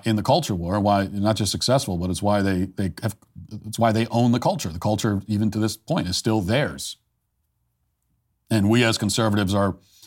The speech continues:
kind of, uh, you know, we are the, uh, sort of guerrilla fighters in this culture war because we don't, we don't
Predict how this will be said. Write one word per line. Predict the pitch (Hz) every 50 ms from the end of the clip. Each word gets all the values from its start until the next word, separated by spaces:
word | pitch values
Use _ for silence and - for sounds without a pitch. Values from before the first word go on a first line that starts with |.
| _ _ _ _ _ -
kind | 110 107 104
of, | 101 95 98 - _ _
uh, | - 92 95 95 92 90 - - _ _ _ _ _ _ _ _ _ _ _ _ _ _ _ _
you | - 101
know, | 85 -
we | - 90 104 110
are | 104 101 101 101 98 95 92 - _ _ _ _ _ _ _ _ _ _ _ _ _ _ -
the, | - 98 104 101 98 98
uh, | 98 95 92
sort | - 120 107
of | 104 98 90
guerrilla | 117 107 110 113 117 113 104
fighters | - 127 131 143 120 101 92 85 98
in | 107
this | 98 95 -
culture | - 131 143 - - 107
war | 85 76 - -
because | - 92 104 85
we | 98 104
don't, | 107 110 104 107 - -
we | 104 104 107 107
don't | 110 107 104 101